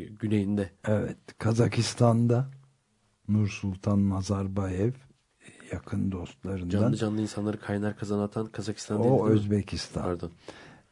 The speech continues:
Speaker 2: Ekvator Ginesi, Angola
Speaker 1: Angola.
Speaker 2: ve Çad.
Speaker 1: Savaştı. Çad,
Speaker 2: Yani
Speaker 1: diktatörlük.
Speaker 2: bütün bunlar dünyada ne kadar yoksulluk varsa onu artıran, istikrarsızlık varsa onu artıran ve insan haklarını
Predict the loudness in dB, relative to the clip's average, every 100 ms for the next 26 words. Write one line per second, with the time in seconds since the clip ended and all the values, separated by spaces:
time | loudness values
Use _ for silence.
0 | _ -20 2 2 4 4 8 10 10 10
1 | 6 4 2 4 4 4 -2 _ _ _
2 | _ _ _ 0 6 8 12 12 12 12
3 | 8 -2 -16 -8 -4 -2 -2 -2 -8 _
4 | _ 6 6 6 6 8 6 2 -12 -18
5 | _ -20 -20 -20 -12 -12 -8 2 4 6
6 | 4 2 2 0 4 8 10 10 10 8
7 | 6 -2 -10 -6 -4 2 4 4 4 4
8 | 4 4 0 -8 -12 -6 4 6 8 6
9 | 6 4 4 4 0 0 2 2 2 4
10 | 4 2 2 6 8 8 6 6 6 4
11 | -2 -16 -20 -18 -6 -4 -2 0 4 6
12 | 6 4 2 2 2 0 2 4 4 2
13 | 0 0 -2 0 4 6 6 6 6 6
14 | 6 6 6 6 6 8 8 6 4 4
15 | 8 6 4